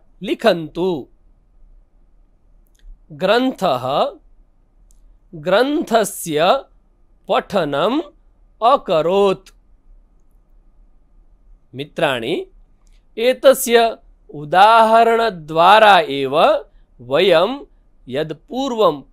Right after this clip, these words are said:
पठितवन्तः स्मः, तत् स्पष्टं भवति। अतः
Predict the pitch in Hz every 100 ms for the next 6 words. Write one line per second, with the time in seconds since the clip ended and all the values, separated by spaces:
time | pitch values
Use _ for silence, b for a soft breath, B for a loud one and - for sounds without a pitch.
0 | - 120 - 208 240 240 220 190 160 127
1 | 127 120 - 117 156 165 151 - 381 _
2 | _ _ - 208 214 - 311 269 - 269
3 | 247 226 233 226 233 226 - _ _ _
4 | _ _ _ _ _ _ 139 156 220 226
5 | 160 151